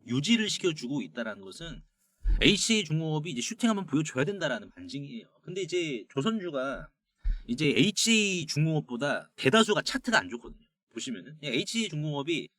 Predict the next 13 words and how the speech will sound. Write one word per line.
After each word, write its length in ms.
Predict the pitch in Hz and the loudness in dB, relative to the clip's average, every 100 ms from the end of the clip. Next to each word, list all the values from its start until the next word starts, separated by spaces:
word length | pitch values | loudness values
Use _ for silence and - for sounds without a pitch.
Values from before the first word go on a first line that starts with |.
| - - | -20 -12
지금 280 | - 180 185 | -6 -4 -4
일봉이 480 | 110 156 208 214 202 | -4 -4 -2 -4 -6
이러한 300 | 107 151 147 | -4 -2 -2
모습인데, 720 | 90 90 107 87 117 139 - _ _ _ _ | -2 -8 -10 -14 -12 -12 -14 _ _ _ _
뭐 120 | 135 | -2
예를 300 | 107 170 220 | 0 0 0
들어서 300 | 185 160 139 | 0 -2 -6
현대힘스, 760 | - 226 220 190 156 - 156 156 _ _ _ _ - | -6 -6 -4 -4 -6 -10 -16 -20 _ _ _ _ -4
현대힘스 680 | 233 240 247 233 220 - 180 | -2 2 0 0 -4 -4 -4
같은 300 | 160 160 139 | -2 -4 -4
경우에는 640 | 135 135 139 180 190 - | -4 -4 -4 -6 -10 -10
아예 260 | - 123 156 | -2 0 2
이제 200 | 127 95 | -2 -6